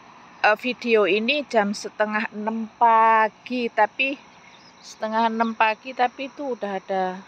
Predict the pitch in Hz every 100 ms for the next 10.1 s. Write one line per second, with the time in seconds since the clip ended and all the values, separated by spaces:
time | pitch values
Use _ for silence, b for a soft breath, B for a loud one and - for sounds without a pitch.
0 | - 196 185 - 190 190 202 214 - 202
1 | - 269 - _ 165 156 185 247 _ _
2 | _ - - _ _ _ _ _ _ _
3 | _ _ _ _ _ _ _ _ _ _
4 | _ _ _ _ _ _ _ _ _ _
5 | _ - 160 156 156 190 - 190 208 214
6 | 214 190 185 185 190 185 190 196 220 220
7 | 190 170 196 - - 190 202 - - 190
8 | 185 180 - - - 190 165 170 _ b
9 | b b _ _ - - 196 220 - 233